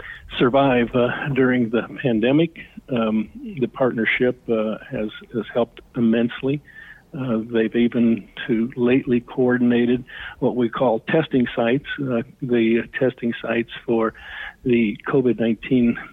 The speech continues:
infection, uh, in the downtown area. And so, uh, we enjoyed a great partnership with,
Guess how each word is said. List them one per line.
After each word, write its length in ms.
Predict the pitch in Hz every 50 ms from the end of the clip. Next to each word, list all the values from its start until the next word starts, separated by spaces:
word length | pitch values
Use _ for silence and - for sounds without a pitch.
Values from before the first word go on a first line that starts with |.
| - -
infection, 720 | 151 113 110 - - 165 180 175 - - - 113 117 131 139 - - - -
uh, 160 | 143 123 120 113
in 220 | 143 131 120 113
the 80 | 113 101
downtown 580 | 110 107 110 110 107 98 - 120 104 107 107
area. 360 | 113 117 123 123 107 101 101
And 140 | 104 113 120 - -
so, 180 | 117 110 120 - - - - - - - - - - 208
uh, 120 | 160 - - - -
we 400 | - 220 226 202 185 165 156 147 156 - - -
enjoyed 420 | 131 123 117 127 143 143 131 123
a 60 | 120 110 165 - _ - - _ _ - - _ - - - 226 - - - -
great 300 | - 175 175 151 - -
partnership 680 | - 143 123 117 113 110 110 - - 123 113 107 -
with, 180 | 117 107 107